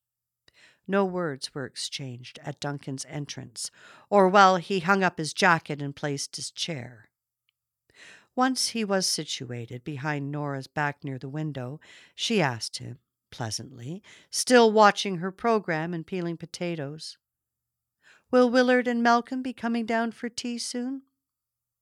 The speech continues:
"Don't know," Duncan retorted, nearly growling.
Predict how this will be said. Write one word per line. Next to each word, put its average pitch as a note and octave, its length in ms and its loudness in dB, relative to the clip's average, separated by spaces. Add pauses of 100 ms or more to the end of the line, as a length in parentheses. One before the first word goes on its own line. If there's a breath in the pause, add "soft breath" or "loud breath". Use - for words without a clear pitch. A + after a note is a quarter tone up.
(400)
"Don't B2+ 240 -10
know," B2+ 260 -14 (760)
Duncan A#2+ 340 -12
retorted, A#2+ 540 -16 (400)
nearly A#2+ 520 -8
growling. A#2+ 640 -10